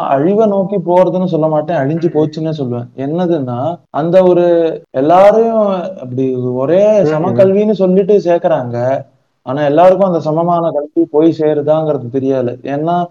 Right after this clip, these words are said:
Speaker 1: அம்மா
Speaker 2: ம்.
Speaker 1: அப்பாவுக்கு வேணும் பையன் இன்ஜினியர் ஆகணும்னு அம்மா அப்பா ஆசைப்படுறாங்கிறதுக்காக தான் பையனை
Speaker 2: ம்.
Speaker 1: இன்ஜினியரிங்ல சேர்க்கறாங்க, மெடிக்கல்ல சேர்க்கறாங்க.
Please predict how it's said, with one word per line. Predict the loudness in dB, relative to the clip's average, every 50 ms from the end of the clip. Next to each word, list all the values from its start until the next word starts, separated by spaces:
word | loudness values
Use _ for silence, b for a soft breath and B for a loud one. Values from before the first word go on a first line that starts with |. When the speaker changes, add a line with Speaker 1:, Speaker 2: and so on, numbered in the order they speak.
| _ _ _ _ _
Speaker 1:
அம்மா | -4 -2 0 2 4 4 6 6
Speaker 2:
ம். |
Speaker 1:
அப்பாவுக்கு | 6 6 6 6 6 4 2 0 0
வேணும் | 2 2 2 0 0 0 0
பையன் | 0 0 0 0 0 0
இன்ஜினியர் | 0 -2 -2 -2 -2 -2 0 0 2
ஆகணும்னு | 4 2 2 2 -2 -4 -4 -4 -4
அம்மா | -4 -4 -4 -2 -2 -2
அப்பா | -2 0 0 2 2 2
ஆசைப்படுறாங்கிறதுக்காக | 0 0 -4 -4 -4 -2 -4 -4 -4 -4 -6 -6 -6 -6 -4 -4 -4 -4
தான் | -4 -6
பையனை | -6 -4 -4 -4 -4 -4
Speaker 2:
ம். | -4
Speaker 1:
இன்ஜினியரிங்ல | -2 -2 -2 -2 -2 -4 -4 -6 -6
சேர்க்கறாங்க, | -4 -4 -6 -6 -6 -6 -8 -10 -10 -12 -12 -10
மெடிக்கல்ல | -8 -8 -6 -4 -2 0 0 0
சேர்க்கறாங்க. | -2 -4 -6 -6 -6 -8 -8 -10 -10 -10 -12